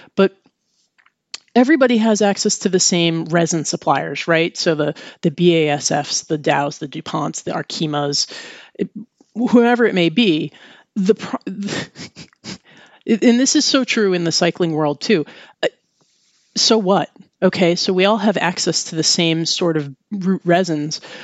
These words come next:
The, a, a, a chef, a Michelin star chef can walk into a grocery store and use the same ingredients that I do, but trust me, you're gonna want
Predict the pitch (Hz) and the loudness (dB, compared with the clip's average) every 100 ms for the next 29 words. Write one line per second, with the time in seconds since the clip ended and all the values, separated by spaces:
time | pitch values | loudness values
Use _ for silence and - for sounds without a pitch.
0 | - - _ 190 180 202 208 202 - _ | -20 -20 _ -4 2 4 2 0 -4 _
1 | _ _ _ _ _ _ _ _ _ _ | _ _ _ _ _ _ _ _ _ _
2 | _ _ - - - 196 - - - - | _ _ -10 -6 0 -2 0 -2 0 2
3 | 277 220 - - - 196 254 - 262 202 | 2 0 -4 -4 0 2 2 2 2 0
4 | - 202 170 - 208 180 - - 165 165 | 0 0 0 0 0 -2 -4 -4 2 2
5 | 175 180 165 175 156 180 190 - 165 - | 2 0 0 -4 0 0 0 0 -2 -2
6 | 170 147 147 - 175 180 190 - - - | 0 0 -2 -2 0 0 -2 -2 -2 2
7 | 214 226 180 180 190 156 147 151 - - | 0 0 -2 0 0 0 0 -2 -4 -8
8 | - - - 180 175 185 160 151 156 165 | -20 -16 0 2 4 2 0 -2 -4 -6
9 | - - - _ _ _ 135 208 240 196 | -10 -20 -20 _ _ _ -18 -10 -4 -4
10 | 185 202 - - - - 220 185 185 185 | -4 -10 -10 -6 -2 -2 -2 -2 -2 -2
11 | 175 165 156 | -2 -2 -4